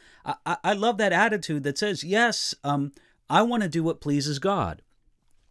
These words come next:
And I'm not gonna rush to comfort if it's not in the will of God for me." And so I think you're asking a very wise and godly question here. Now, as far as marijuana use in general,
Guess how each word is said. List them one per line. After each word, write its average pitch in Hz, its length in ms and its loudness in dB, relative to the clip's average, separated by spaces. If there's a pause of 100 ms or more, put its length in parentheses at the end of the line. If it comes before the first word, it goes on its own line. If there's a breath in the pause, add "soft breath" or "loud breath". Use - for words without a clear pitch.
(140)
And 143 240 2
I'm 151 120 4
not 202 160 4
gonna 160 200 6
rush 156 720 4 (440 soft breath)
to - 120 -2
comfort 151 960 4 (440)
if 143 160 4
it's - 180 4
not 143 400 6
in 139 280 4
the 131 100 2
will 127 400 6
of 131 160 0
God 185 300 4
for 95 140 -2
me." - 180 -4
And 117 140 -4
so 156 80 2
I 156 80 4
think 170 180 0
you're 165 160 0
asking 165 380 2
a 127 80 2
very 165 560 2
wise 135 800 2
and 110 200 -2
godly 107 440 -2
question 98 520 -6
here. - 200 -20 (460 soft breath)
Now, 139 240 2 (640)
as 139 120 0
far 240 180 4
as 196 100 2
marijuana 143 520 6
use 127 280 0
in 107 320 -2
general, 175 680 0